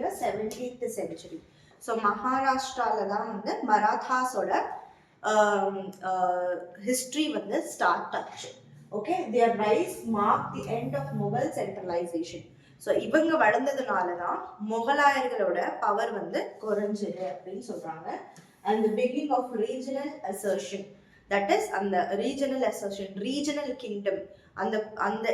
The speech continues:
ஏரியால இருக்கிறவங்களே அரசரா மாறுறது தான் ரீஜனல் கிங்டம். So, ரீஜனல் கிங்டம் தான் இவங்க தான் வந்து ஸ்டார்ட் பண்ணாங்க. They played a cru-, crucial role in resisting Mughal domination in the Deccan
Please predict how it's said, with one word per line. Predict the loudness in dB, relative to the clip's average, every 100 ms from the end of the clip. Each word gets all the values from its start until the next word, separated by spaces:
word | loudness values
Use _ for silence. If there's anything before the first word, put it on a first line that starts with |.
| 2
ஏரியால | 0 2 4 4 4
இருக்கிறவங்களே | 4 0 0 0 0 -2 -4 0 2 0 -4 -12 -4
அரசரா | -2 0 2 6 8 8 6 4
மாறுறது | 2 2 2 -2
தான் | 0 0 0 -4
ரீஜனல் | -4 -2 -2 -2 -2 -2
கிங்டம். | -4 -8 -10 -12 -16 -20 -20
So, | -2 2
ரீஜனல் | 2 2 -2 -2 -2
கிங்டம் | -2 -4 -4 -2
தான் | -2 -2 -2 -8 -18 -10
இவங்க | 0 0 2
தான் | 0 0
வந்து | -2 -4
ஸ்டார்ட் | -2 -2 -2 -4
பண்ணாங்க. | -10 -10 -12 -14 -20 _ _ 2
They | 4
played | 4 0 4
a | 4
cru-, | 4 -4 -10
crucial | -6 0 0 2 2 2
role | 2 2 0
in | -6 -8 -4
resisting | -4 -4 -10 -8 -8 -4
Mughal | -4 0 0 0
domination | -2 -4 -6 -8 -10 -8
in | -8
the | -4
Deccan | -4 -4 -6